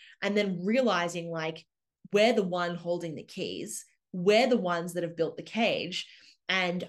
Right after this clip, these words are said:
are we going to liberate ourselves from the device that we've created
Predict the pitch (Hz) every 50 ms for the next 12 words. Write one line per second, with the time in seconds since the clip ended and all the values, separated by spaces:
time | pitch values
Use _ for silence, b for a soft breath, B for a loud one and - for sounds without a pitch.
0 | - 175 196 208 220 247 208 196 196 196 208 208 - 214 208 202 214 214 214 208
1 | 202 190 175 175 - - 127 135 160 160 - - - 247 285 254 175 165 156 -
2 | 170 165 - - - _ _ _ - - - - - 214 202 190 196 202 214 220
3 | 240 233 - - 196 185 175 - 160 190 165 160 180 190 202 185 156 - - -
4 | - - 170 170 170 170 - - 170 170 175 185 202 180 156 139 131 -